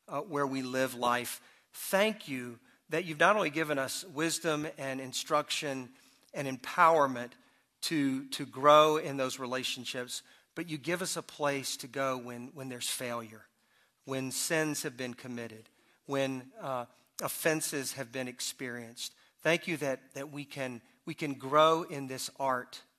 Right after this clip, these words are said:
by your grace of practicing forgiveness, of asking forgiveness, owning sin, and of granting forgiveness and, and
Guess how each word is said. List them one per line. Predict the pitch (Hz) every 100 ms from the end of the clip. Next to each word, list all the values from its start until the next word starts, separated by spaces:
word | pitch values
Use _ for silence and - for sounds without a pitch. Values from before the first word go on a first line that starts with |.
| _ _ _
by | 135 143
your | 151 147
grace | 123 123 117 - - - _ _ _ -
of | -
practicing | - 147 135 135 - 143
forgiveness, | - 127 123 117 110 - -
of | 147 - 165
asking | 165 156 - 143
forgiveness, | - 120 123 113 110 - 170
owning | 175 170 143
sin, | 123 - 131 110 107 _ _ - _ -
and | 165 160 165
of | 160 127
granting | 117 135 147 147 147 127
forgiveness | - 120 127 123 117 107 - - _ _
and, | 151 139 143 -
and | 131 131